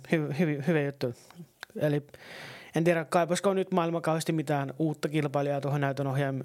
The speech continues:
juttuun, mutta näköjään selvästikin, äh, pysyvät markkinoilla mukana. Mutta joo, en mä tiedä. Ö, hy-, hyviä ajatuksia heitit tuosta konsolijutusta, niin eh-, ehkä ei välttämättä tarviikaan mitään uutta konsolia, että kyllähän tuo peruskolmikko riittää,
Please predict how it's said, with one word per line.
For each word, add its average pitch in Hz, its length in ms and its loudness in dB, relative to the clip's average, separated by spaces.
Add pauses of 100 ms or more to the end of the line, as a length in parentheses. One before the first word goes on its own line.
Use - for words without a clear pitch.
(140)
juttuun, 143 380 0
mutta 139 340 0
näköjään 156 440 0 (260)
selvästikin, 143 640 0 (540)
äh, - 300 -4 (280)
pysyvät 151 320 0
markkinoilla 151 420 0
mukana. 139 280 -2 (540)
Mutta 185 140 4
joo, 208 260 4
en 208 80 0
mä 240 100 4
tiedä. 226 240 4 (400)
Ö, 190 500 2
hy-, 190 400 -2
hyviä 208 220 4
ajatuksia 196 320 2
heitit 180 260 0
tuosta 165 240 2
konsolijutusta, 160 720 2
niin 139 180 0
eh-, 156 340 0 (140)
ehkä 151 220 2
ei 233 80 4
välttämättä 175 500 2 (200)
tarviikaan 143 520 2
mitään 139 260 0
uutta 143 220 -2
konsolia, 143 400 0
että 135 160 -8
kyllähän 143 280 -2
tuo 160 140 4
peruskolmikko 147 640 0
riittää, 139 580 -2